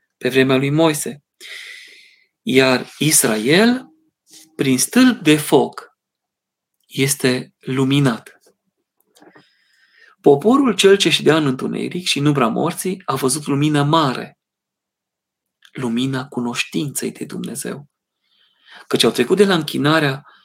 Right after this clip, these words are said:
la soarele acesta fizic, la stea, să se închine răsăritului celui de sus. Asta ne-a învățat cei trei magi.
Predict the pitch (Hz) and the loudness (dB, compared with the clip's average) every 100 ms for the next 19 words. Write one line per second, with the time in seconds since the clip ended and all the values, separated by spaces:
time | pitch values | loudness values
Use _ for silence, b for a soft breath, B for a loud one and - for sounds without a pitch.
0 | b b b b - - - 180 214 190 | b b b b -2 0 2 4 4 4
1 | 131 - - 139 143 120 - 117 110 - | 2 -4 -4 -4 -4 -8 -8 -10 -8 -8
2 | 156 - - _ _ _ - - - 120 | -10 -12 -20 _ _ _ -8 -6 -4 -4
3 | 123 185 - _ _ B B B B B | -4 -6 -10 _ _ B B B B B
4 | B - 151 - 123 - 185 190 160 147 | B -6 -2 0 -2 -2 0 2 2 0
5 | 147 185 190 175 156 175 165 160 160 - | 0 -2 -2 -4 -2 -2 -2 0 0 0
6 | 151 - - _ _ _ _ - - 160 | -4 -10 -16 _ _ _ _ -12 -2 0
7 | 139 123 123 143 143 139 139 147 139 113 | 2 2 2 0 0 0 0 2 0 -2
8 | - | -12